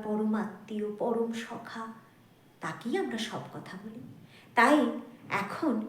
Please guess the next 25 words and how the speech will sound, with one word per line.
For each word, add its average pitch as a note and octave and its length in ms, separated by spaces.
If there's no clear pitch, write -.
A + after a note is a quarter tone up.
ভগবান A3+ 420
শ্রীকৃষ্ণকে A#3+ 840
সে G#3+ 200
এখনো G#3+ 340
ভগবান B3 440
ভাবতে F#3+ 360
পারেননি E3+ 500
অর্জুন। F3+ 540
তিনি F4 240
এখন E4+ 420
তার G#3+ 160
পরম A3 300
আত্মীয়, A3+ 580
সখা, - 640
অত্যন্ত E4+ 640
কাছের A3+ 520
জন G#3 240
মনে F3+ 340
করে F#3+ 180
তিনি G#3 200
এই G3 340
কথাগুলো F#3+ 580
তিনি - 160
বলতে - 440
থাকছেন। - 460